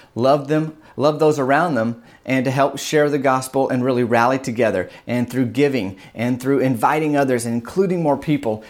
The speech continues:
and through prayer, which we're gonna be looking at today, to really advance the mission of God. And this is an exciting thing. So today we are looking at prayer.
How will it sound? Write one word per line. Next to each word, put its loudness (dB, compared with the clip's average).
and 0
through 2
prayer, 2
which -8
we're -2
gonna 0
be 0
looking -4
at -6
today, 0
to 0
really 0
advance -2
the -2
mission -4
of -6
God. 0
And 0
this -4
is -10
an -2
exciting -2
thing. -4
So 0
today 2
we 0
are 4
looking -2
at -4
prayer. 0